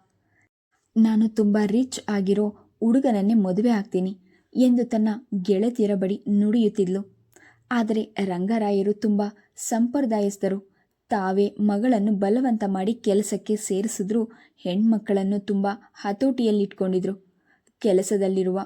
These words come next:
ಹುಡುಗಿಗೆ ಬೇಗ ಗಂಡು ಸಿಗುತ್ತದೆ ಎಂಬ ಏಕೈಕ ಕಾರಣದಿಂದ ಮಗಳಿಗೆ ನೌಕರಿ ಮಾಡಲು ಅನುಮತಿ ನೀಡಿದ್ರು. ಸೌಭಾಗ್ಯ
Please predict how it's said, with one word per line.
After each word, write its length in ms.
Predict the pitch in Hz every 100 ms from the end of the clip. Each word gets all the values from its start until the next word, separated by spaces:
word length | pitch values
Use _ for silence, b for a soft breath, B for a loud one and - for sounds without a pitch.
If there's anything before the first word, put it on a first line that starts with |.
| -
ಹುಡುಗಿಗೆ 600 | - 226 262 220 247 220
ಬೇಗ 440 | 208 208 208 208 220
ಗಂಡು 320 | 196 214 269
ಸಿಗುತ್ತದೆ 460 | - 208 202 190
ಎಂಬ 420 | 202 - 220 214 214 208 B B B -
ಏಕೈಕ 460 | 226 277 294 226 226
ಕಾರಣದಿಂದ 680 | 226 214 202 247 240 202 202 226 -
ಮಗಳಿಗೆ 560 | 208 190 208 196 208 B B B _ -
ನೌಕರಿ 480 | 226 240 269 262 247
ಮಾಡಲು 360 | 208 196 220
ಅನುಮತಿ 500 | - 202 202 202 208
ನೀಡಿದ್ರು. 640 | 196 190 185 202 202 _ _ _ _ _
ಸೌಭಾಗ್ಯ 720 | - - 190 202 202 185 208